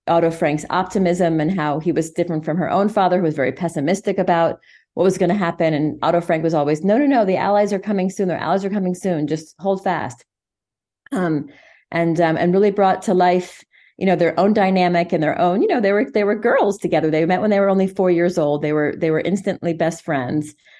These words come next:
Um, and they, you know, also had squabbles of young girls as well. Um,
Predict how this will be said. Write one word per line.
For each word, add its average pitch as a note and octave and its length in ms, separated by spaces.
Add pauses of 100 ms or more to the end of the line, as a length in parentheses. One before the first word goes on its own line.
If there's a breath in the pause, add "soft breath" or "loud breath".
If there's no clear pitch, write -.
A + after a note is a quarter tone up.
(180 soft breath)
Um, D3 360
and D#3+ 220
they, D#3 200
you F3+ 140
know, D#3+ 320
also G3 300
had A#3 200
squabbles F#3 520
of D3 100
young D3 180
girls D#3 280
as E3+ 120
well. F3 520
Um, D3+ 340